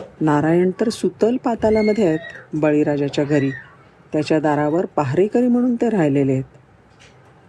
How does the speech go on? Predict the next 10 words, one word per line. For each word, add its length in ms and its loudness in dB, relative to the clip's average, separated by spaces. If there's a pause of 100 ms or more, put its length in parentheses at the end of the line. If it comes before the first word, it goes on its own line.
(160)
हे 200 0
कळल्याबरोबर 1120 0 (420)
लक्ष्मी 460 -2
ताबडतोब 720 0 (100)
सुतल 420 -2
पातालामध्ये 680 0
गेली. 260 -2 (880)
ब्राह्मण 360 4
स्त्रीचं 360 0
रूप 180 2